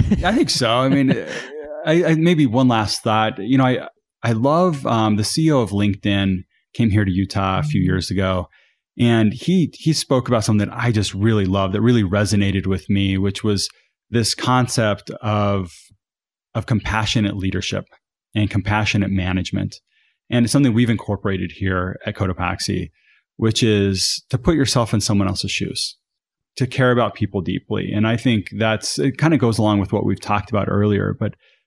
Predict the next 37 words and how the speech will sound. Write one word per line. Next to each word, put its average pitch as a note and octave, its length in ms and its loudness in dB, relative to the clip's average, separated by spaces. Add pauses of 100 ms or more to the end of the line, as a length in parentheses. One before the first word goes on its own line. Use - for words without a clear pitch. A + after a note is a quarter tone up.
(180)
I A#2+ 180 2
just A2+ 200 0
love B2+ 180 4
this A#2 140 2
concept G#2+ 460 -2
of, F#2+ 180 -4
of G#2+ 200 -2
compassionate G#2 560 0
leadership. G2 480 -2
And A2 100 0
I G#2 40 0
think G2+ 200 2
the G#2+ 120 0
ultimate G2+ 360 0
example G2 540 0
is, - 400 -6
of G#2 100 -4
course, G2+ 280 -2
Jesus F2+ 280 -2
Christ, - 500 -4 (680)
someone G#2 400 2
that G2+ 200 -2
was G#2+ 200 -2
so A2+ 200 2
compassionate, G#2 680 -4 (400)
full A#2+ 200 2
of G#2+ 200 0
compassion G#2 580 -2
and F#2+ 100 0
love F#2+ 260 -2
for G2 460 -4 (300)
everyone, A2 400 0 (500)
regardless A2 580 -2
of F#2 240 -6
whether G2+ 240 0
they G2 120 -2
were F#2+ 400 -2